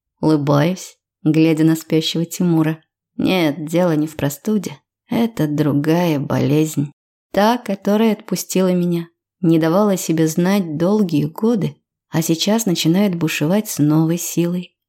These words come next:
выворачивая наизнанку, меняя мои убеждения, стирая в пыль мои принципы,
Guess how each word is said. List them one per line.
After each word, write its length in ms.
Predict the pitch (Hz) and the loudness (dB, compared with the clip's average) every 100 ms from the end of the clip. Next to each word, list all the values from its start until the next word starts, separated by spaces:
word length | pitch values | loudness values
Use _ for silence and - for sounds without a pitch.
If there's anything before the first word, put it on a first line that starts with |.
| _ _ | _ _
выворачивая 840 | 147 160 165 170 185 180 - 151 151 | -2 2 2 2 2 0 -4 -2 0
наизнанку, 800 | 151 151 151 175 208 185 - 170 _ _ _ - | 2 2 2 2 0 -2 -8 -16 _ _ _ 0
меняя 600 | 151 151 160 175 196 170 | 4 4 4 4 2 2
мои 240 | 156 160 | 4 2
убеждения, 800 | 170 156 147 147 160 180 175 160 - _ _ - | 2 0 -2 0 0 2 0 -2 -6 _ _ -18
стирая 440 | - - 147 147 | -8 0 2 2
в 180 | - - | -2 -4
пыль 300 | 202 226 175 | 2 4 4
мои 200 | 151 139 | 2 -2
принципы, 680 | - 175 202 - 180 147 | -2 0 0 -2 -10 -12